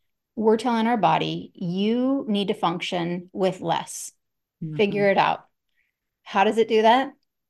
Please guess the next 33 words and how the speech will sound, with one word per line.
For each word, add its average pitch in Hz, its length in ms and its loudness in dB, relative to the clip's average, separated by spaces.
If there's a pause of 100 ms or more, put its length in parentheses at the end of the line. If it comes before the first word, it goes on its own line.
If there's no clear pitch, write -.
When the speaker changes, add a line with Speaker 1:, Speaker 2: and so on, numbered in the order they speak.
(420)
Speaker 1:
It 190 100 -10
slows 175 220 -6
down 175 140 -6
the 175 60 -6
metabolism. 175 800 -4 (180)
So - 300 -4
you 185 260 0
burn 175 560 -2 (140)
less 202 340 0
calories 175 600 -2
at - 200 -2
rest. - 460 -6 (420)
Speaker 2:
Right. 165 240 -6
Speaker 1:
As 180 220 0
you 208 100 0
continue 202 420 -2
going 175 300 -2
on 285 240 4
with 220 160 0
this, 185 440 -4 (380)
then 214 140 2
you 208 80 2
might 185 180 0
have 180 260 0
a, 175 200 -4
an 175 100 -2
overeating 190 560 -2
session, 170 320 -4
right? 165 160 -2
You're - 240 -8
off 180 380 4
the 180 140 -6
diet. - 380 -4